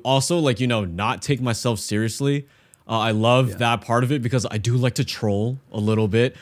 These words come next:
Speaker 1: I mean, like, Eric made, like, a whole video of, like, every YouTuber in two thousand twenty-one. I'm like, "That's the kind of trolling level that I wanna reach." Um, just, like, someone who's, like, <laughs> aware of the industry and, like, exploit that a little bit kind of thing.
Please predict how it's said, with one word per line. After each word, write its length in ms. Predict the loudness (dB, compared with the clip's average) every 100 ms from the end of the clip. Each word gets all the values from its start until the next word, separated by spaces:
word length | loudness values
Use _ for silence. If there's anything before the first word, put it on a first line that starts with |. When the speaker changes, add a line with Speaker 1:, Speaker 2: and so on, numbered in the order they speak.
| -2
Speaker 1:
I 60 | 2
mean, 160 | 6
like, 140 | 4 4
Eric 280 | 6 6 6
made, 200 | 4 6
like, 140 | 4
a 60 | 2
whole 260 | 2 2
video 420 | 4 4 4 4 2
of, 120 | 2
like, 280 | 0 0 -4 -2
every 220 | 0 2
YouTuber 320 | 2 2 2
in 60 | 2
two 100 | 2
thousand 200 | 0 0
twenty-one. 360 | 0 2 0
I'm 80 | 0
like, 180 | 0 -2 -8 -8 2
"That's 240 | 2 2
the 80 | -2
kind 260 | 2 4
of 60 | 4
trolling 420 | 4 4 6 6
level 240 | 4 4 2
that 120 | 2
I 40 | 2
wanna 260 | 2 4
reach." 380 | 4 4 0 -6 -16 -20 -20 -14 0
Um, 260 | 2 2
just, 180 | 2 2
like, 160 | 2 0
someone 300 | 0 2 4
who's, 180 | 4 4
like, 120 | 4
<laughs> 40 |
aware 540 | 2 4 4 4 2 0
of 160 | 0
the 160 | 0 2
industry 380 | 0 0 0 0
and, 100 | 0
like, 200 | 0 0
exploit 500 | 0 0 0 0 0
that 180 | 0
a 40 | 0
little 200 | -2 -2
bit 240 | -2 -4
kind 200 | -4 -4
of 60 | -2
thing. 280 | -2 -4